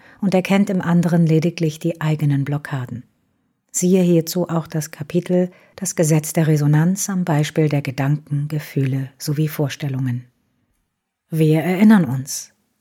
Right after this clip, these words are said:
Hier geriet die junge Frau an eine Person, die offenbar dachte, sie könne heilen,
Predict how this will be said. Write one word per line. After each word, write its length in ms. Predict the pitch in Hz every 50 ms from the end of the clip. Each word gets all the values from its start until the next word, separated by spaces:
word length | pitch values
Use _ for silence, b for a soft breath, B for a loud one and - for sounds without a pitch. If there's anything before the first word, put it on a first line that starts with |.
| _ _ _
Hier 220 | - 185 185 185
geriet 400 | 180 202 202 196 185 175 180 180
die 100 | 208 196
junge 240 | 180 180 170 170 165
Frau 300 | 160 - - 151 156 180
an 160 | 202 202 185
eine 220 | 160 160 160 156
Person, 640 | 151 - 151 143 135 147 147 151 156 175 196 208 214
die 180 | - 196 180
offenbar 420 | - 175 - - 185 175 170 156 151
dachte, 540 | 156 143 135 143 - _ - 175 185 190 185
sie 200 | 170 170 185 180
könne 460 | - - - 151 151 165 175 165 -
heilen, 480 | 196 196 196 180 156 143 139 139 139